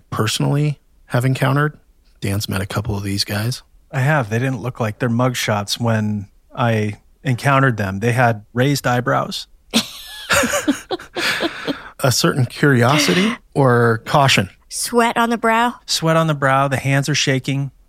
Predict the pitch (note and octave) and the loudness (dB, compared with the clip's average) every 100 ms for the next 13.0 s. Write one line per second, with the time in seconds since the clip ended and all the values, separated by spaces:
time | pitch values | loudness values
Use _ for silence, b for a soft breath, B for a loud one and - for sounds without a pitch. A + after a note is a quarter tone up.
0 | _ - B2+ - - B2+ A#2+ - B2 A#2+ | _ -2 0 -2 -2 -4 -4 -2 0 0
1 | A2+ A#2 A2 G#2+ G#2+ A2+ A2 A2 - A#2+ | 0 -2 -2 -2 -2 -2 0 -2 0 0
2 | A#2 A#2 A#2+ - _ _ - - - G#4 | 2 2 0 0 _ _ -12 -12 -8 -10
3 | _ _ - E4 _ - D4 C4+ D4 F3 | _ _ -8 -8 _ -18 -10 -8 -2 2
4 | E3 D3+ - F#3 F#3 - _ - - C3 | 2 2 0 2 0 -4 _ -12 0 0
5 | A#2 C#3+ C#3 C3 C#3+ B2+ A#2+ C#3 C3+ C#3 | 2 0 0 0 -2 -2 -2 -2 0 0
6 | B2+ - - B2 A#2 G#2+ G2+ _ _ - | -2 -4 0 0 2 -2 -6 _ _ -6
7 | - B2 A#2+ G#2+ - - - _ _ _ | 0 0 2 -2 0 -4 -8 _ _ _
8 | - C3+ - D#3+ E3 - D3 G#2+ F2 F#2 | -6 -4 0 0 0 -2 0 0 -2 -8
9 | - _ _ - C3 A2 - G#2+ - B2 | -14 _ _ -6 -2 -2 -2 -6 0 2
10 | G2 F2+ F#2+ - _ A#2 F#2 F#2+ F#2+ F#2 | 2 -2 -8 -14 _ -2 0 0 -4 -6
11 | - - _ _ - G2 F#2+ G#2 - A2 | -10 -12 _ _ -6 -4 -2 -4 0 0
12 | G2 F#2 G2 G2 G2 F#2 - - - - | 0 -2 -2 -4 -2 -2 0 0 -2 -6